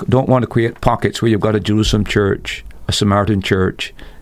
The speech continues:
and a Gentile church where they differ or they begin to have different opinions as to what happened. So you will find that everything that happened in Acts chapter two happens at Samaria, and it happens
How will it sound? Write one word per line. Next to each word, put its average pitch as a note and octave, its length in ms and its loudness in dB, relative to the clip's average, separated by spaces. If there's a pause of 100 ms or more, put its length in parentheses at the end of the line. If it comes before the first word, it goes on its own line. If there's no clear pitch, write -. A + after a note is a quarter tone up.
and F#2+ 240 2
a F#2+ 360 0
Gentile A2+ 420 2
church - 440 -2
where G#2 160 4
they G2 140 2
differ G2+ 540 0
or G2+ 220 0
they F#2+ 80 2
begin G2+ 340 2
to G#2 100 2
have G2 260 2
different G2 260 0
opinions G2+ 580 2
as - 220 -2
to G2 160 0
what G2+ 260 0
happened. F#2+ 420 0 (400)
So - 120 2
you C3+ 60 6
will C3+ 80 4
find D#3+ 240 4
that B2 100 2 (240)
everything D#3 300 2
that C3 100 4
happened B2+ 400 2
in A2 140 2
Acts - 300 0
chapter A2 300 0
two - 360 0 (800)
happens A2 540 2
at - 140 -2
Samaria, G#2 640 2 (140)
and G#2+ 100 0
it G2+ 80 0
happens G2+ 460 0